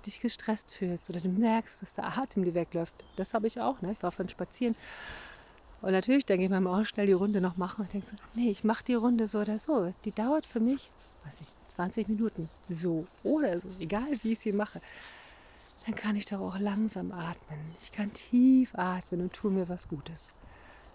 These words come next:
Auch da wieder eine bewusste Entscheidung. Und das ist das, was wir, ja, als Achtsamkeit mitten in den Tag nehmen sollten, dass wir uns immer mal wieder fragen, wie wir Dinge tun, in uns hineinhorchen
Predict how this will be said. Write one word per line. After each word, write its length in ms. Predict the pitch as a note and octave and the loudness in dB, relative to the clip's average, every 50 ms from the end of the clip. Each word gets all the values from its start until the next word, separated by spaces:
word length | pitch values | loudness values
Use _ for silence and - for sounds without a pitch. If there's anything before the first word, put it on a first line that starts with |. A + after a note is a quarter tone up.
| - - | -16 -16
Auch 100 | - - | -8 -2
da 220 | - - F#3+ G#3 | 0 2 2 2
wieder 100 | G#3+ G3+ | 2 2
eine 140 | F#3+ F#3 E3+ | 2 2 2
bewusste 480 | D#3+ E3+ D#3 E3 G3+ G#3 - - - | 0 -2 0 0 0 0 0 0 -2
Entscheidung. 760 | F#3 F#3 F#3+ - - G#3 F#3+ F#3+ F#3+ F3+ F#3 F#3+ A3 C4+ D4 C#4 - - - - - - - - - - - - - - - - - - - - - - - - | -2 0 0 -2 0 2 2 2 0 0 0 0 0 0 -2 -4 -8 -12 -12 -12 -12 -14 -14 -16 -14 -14 -12 -12 -12 -12 -14 -16 -16 -16 -16 -14 -14 -12 -8 -4
Und 120 | F#3+ F3+ | -2 0
das 180 | G3+ A3+ - - | 0 0 0 -2
ist 160 | A#3+ - - | -2 0 0
das, 160 | G#3 G#3 - | 0 0 0
was 200 | G#3+ G3 - - | -2 -2 0 2
wir, 380 | G3+ F#3+ F#3 F3+ F3+ F3+ F3+ F#3 F#3 - - - - - - - - - - - | 2 4 4 4 4 2 2 0 -4 -8 -12 -16 -16 -16 -16 -16 -16 -16 -12 -6
ja, 400 | - F#3 E3+ E3 E3 E3 E3+ E3+ - - - - - - - - - - - - | -4 -2 -2 -2 -2 -4 -6 -8 -10 -14 -20 -20 -20 -18 -18 -18 -18 -16 -8 -8
als 160 | F#3 F3+ - | -6 -4 -4
Achtsamkeit 640 | - G#3 - - - A3+ G#3 - - G3+ G3 - | -4 -4 -2 0 2 2 2 2 0 0 0 2
mitten 260 | G3 F#3 F3+ - F#3 | 2 0 2 2 0
in 120 | F3 E3+ F3 | 0 0 -2
den 20 | |
Tag 440 | - - F3 E3 D#3+ E3 E3 - - - - - - - - - - - - - - - - - | -2 -4 -4 -2 -2 -2 -4 -6 -10 -16 -20 -20 -20 -20 -20 -20 -20 -20 -20 -20 -20 -6 2 4
nehmen 240 | F#3+ F#3 F#3 F3+ E3 | 6 6 6 4 2
sollten, 500 | E3 E3 D#3 D#3 D#3+ D#3+ D#3+ - D#3 D#3 | 0 0 0 0 -2 -4 -4 -6 -6 -4
dass 220 | E3 E3+ - - | -4 -4 -4 -4
wir 160 | F#3 F#3+ G3+ G#3 - - - - | -6 -6 -6 -10 -16 -16 -10 -8
uns 180 | E3+ E3 - G3+ | -8 -8 -6 -4
immer 180 | F#3 F3+ F3+ | -2 0 0
mal 260 | F3+ F3+ E3+ E3+ E3 E3+ | 2 2 0 0 0 0
wieder 300 | E3 E3+ E3 E3 E3 F3 | 0 0 0 0 -2 -6
fragen, 600 | - - - - F3 E3+ F3+ F#3+ G3 F#3+ F#3 E3+ | -8 -12 -8 -2 2 2 4 4 2 2 0 0
wie 140 | F#3 G#3 G3 | 0 0 2
wir 80 | F#3+ F3 | 2 2
Dinge 320 | E3+ F#3 F#3 F3 F3 E3+ | 2 2 2 4 2 0
tun, 340 | - - A3+ A3 A3+ A3 A3 - - - - - - - - | 0 2 4 4 4 4 2 0 -6 -14 -14 -14 -14 0 4
in 120 | - G#3 A3 | 6 6 8
uns 180 | A3 A3 - | 6 6 4
hineinhorchen 1040 | - G#3 G3+ G3+ G3 G3+ G3+ G3+ G#3 G3 G#3 G3 G3 G3+ G#3 - - G#3 G3 F#3+ F3+ | 4 4 6 6 4 4 4 4 4 4 4 4 4 4 2 2 2 2 2 2 0